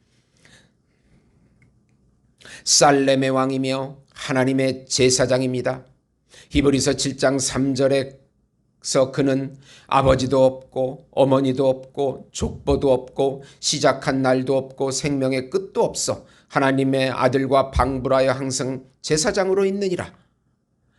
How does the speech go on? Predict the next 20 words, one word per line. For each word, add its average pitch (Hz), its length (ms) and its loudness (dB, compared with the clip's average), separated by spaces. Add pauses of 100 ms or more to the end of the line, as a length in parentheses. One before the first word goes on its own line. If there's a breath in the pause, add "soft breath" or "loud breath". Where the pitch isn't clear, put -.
(100)
이 196 80 2
말씀이 175 460 0
바로 151 240 -6
예수님이지 175 720 -4
않습니까? - 760 -12 (2500 loud breath)
예수님께서 139 800 2
멜기세덱의 135 1040 -2
반차를 139 600 -2
쫓았으므로 135 840 -4 (220 loud breath)
하나님께서 143 680 0
직접 131 400 -6
임명한 131 640 -4
영원한 226 600 0
제사장입니다. 143 840 -6 (320 loud breath)
영원함이라고 135 960 2
하는 139 260 -2
것은 135 520 -4
히브리어로 135 580 -2
레올람이라는 139 840 2
말인데 127 540 -6